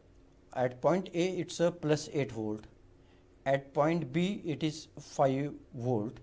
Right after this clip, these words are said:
So, the resistor, uh, on the either side of the resistor,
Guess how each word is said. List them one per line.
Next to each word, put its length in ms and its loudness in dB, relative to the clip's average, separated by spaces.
So, 400 -2
the 120 4
resistor, 680 0
uh, 600 2
on 160 -2
the 100 6
either 300 6
side 340 4
of 180 -2
the 80 0
resistor, 460 -2